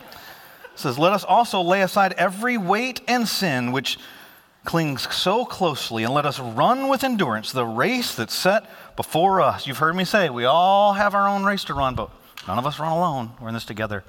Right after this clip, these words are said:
as a church family. And you saw them run this, and they both did a great job. I know Danny got a little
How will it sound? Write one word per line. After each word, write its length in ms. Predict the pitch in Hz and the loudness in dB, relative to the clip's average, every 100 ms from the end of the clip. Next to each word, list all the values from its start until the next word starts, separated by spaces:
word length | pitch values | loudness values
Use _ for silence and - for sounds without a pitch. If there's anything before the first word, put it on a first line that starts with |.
| - - - - - | -18 -20 -20 -20 -10
as 80 | 104 | -8
a 40 | |
church 220 | - 101 - | -4 -6 -4
family. 460 | 110 95 87 85 - - - _ _ - - - - - - - - - | -4 -4 -6 -10 -14 -20 -20 _ _ -20 -20 -20 -20 -20 -20 -16 -16 -8
And 100 | 117 | -6
you 60 | 127 | 0
saw 260 | - 247 | 2 2
them 280 | 190 156 160 | 2 0 -2
run 280 | 151 156 170 | 0 2 2
this, 220 | 131 156 | 0 -2
and 80 | 160 | -2
they 40 | 139 | 0
both 240 | 170 185 | 0 0
did 100 | 156 | -2
a 20 | |
great 200 | 139 160 | -2 -2
job. 320 | - 147 156 147 | 2 4 4 2
I 60 | |
know 140 | 139 127 | 0 -2
Danny 180 | 135 | -2
got 100 | 135 | 0
a 20 | 131 | 2
little 180 | 127 | 0